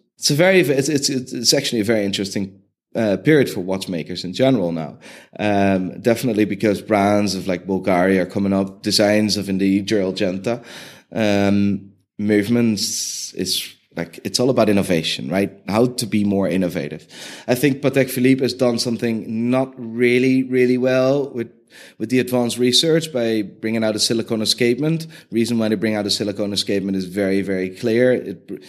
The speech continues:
it's less wear and tear. The service intervals are longer.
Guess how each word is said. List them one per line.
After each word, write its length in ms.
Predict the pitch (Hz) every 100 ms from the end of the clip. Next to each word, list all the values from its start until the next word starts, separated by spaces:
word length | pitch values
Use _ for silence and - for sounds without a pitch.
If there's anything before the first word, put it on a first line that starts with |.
| - -
it's 120 | -
less 240 | 120 113 123
wear 180 | 110
and 140 | 110 104
tear. 600 | 127 127 131 131 123 - - -
The 180 | 123 113
service 340 | - 139 110
intervals 440 | 127 123 104 113 110
are 60 |
longer. 720 | 117 123 127 135 135 143 147